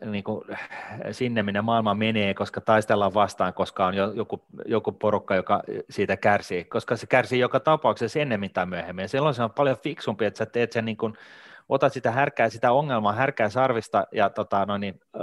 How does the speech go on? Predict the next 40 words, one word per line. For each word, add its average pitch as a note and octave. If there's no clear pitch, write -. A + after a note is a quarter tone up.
etupainotteisesti G2
lähdet F#2
handlaa F#2+
tätä F2
tilannetta. F2
Elikkä, A2
elikkä G#2+
siis G#2+
jos A#2+
sä B2+
jo C3+
tiedät, C#3
että, G2
että G#2
joka A#2+
tapauksessa C#3+
näin G#2+
tulee F#2
käymään, F2
niin, G#2
niin, A2
tota, A2
mikäs, C#3+
mitä D3
se E3+
auttaa, A#2
että G2+
sä A2
teet A2
sellaista A2
viidenkymmenen G#2
vuoden G#2
pitkittystaistelua, G2
joka G2
maksaa G#2+
maltaita G#2
eikä F#2
tuota G#2+
yhtään G#2
mitään? G#2+